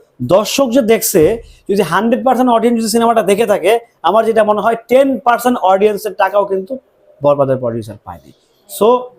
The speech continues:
সে ওই জায়গা থেকে ওইটা মিন করে কিন্তু কথাটা বলছে। So আপনারা যারা আসলে একটু, আহ, খোঁচাখুচি মারায় বিশ্বাস করেন, আমাকে অনেকেই already হচ্ছে, আহ, বরবাদের প্রডিউসারের কিংবা হচ্ছে রিয়েল এনার্জি প্রোডাকশনের এজেন্ট বানিয়ে দিয়েছেন। ভালো কথা, আলহামদুলিল্লাহ,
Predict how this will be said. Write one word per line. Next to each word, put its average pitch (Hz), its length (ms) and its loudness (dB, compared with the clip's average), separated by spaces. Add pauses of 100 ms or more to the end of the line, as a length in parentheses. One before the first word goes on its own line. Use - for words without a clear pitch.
(160)
সে 233 200 -2 (100)
ওই 220 140 4
জায়গা 226 280 2
থেকে 233 280 -2
ওইটা 220 200 2
মিন 175 300 2
করে 233 120 2
কিন্তু 226 180 0
কথাটা 190 280 0
বলছে। 190 380 -2 (340)
So - 60 -8 (100)
আপনারা 285 480 2
যারা 269 200 2
আসলে 254 300 2
একটু, 247 440 2 (480)
আহ, 147 280 4
খোঁচাখুচি 233 500 0
মারায় 208 240 2
বিশ্বাস 196 320 -2
করেন, 190 180 2
আমাকে 196 240 -2
অনেকেই 214 460 0 (280)
already 196 520 2
হচ্ছে, 208 360 0 (520)
আহ, 117 400 2
বরবাদের 185 400 2
প্রডিউসারের 196 540 0
কিংবা 196 200 0
হচ্ছে 190 300 0
রিয়েল 175 200 2
এনার্জি 196 200 -4
প্রোডাকশনের 185 540 -2 (120)
এজেন্ট 165 320 0
বানিয়ে 185 200 0
দিয়েছেন। 170 240 -4
ভালো 240 220 0
কথা, 180 140 0
আলহামদুলিল্লাহ, 170 440 -2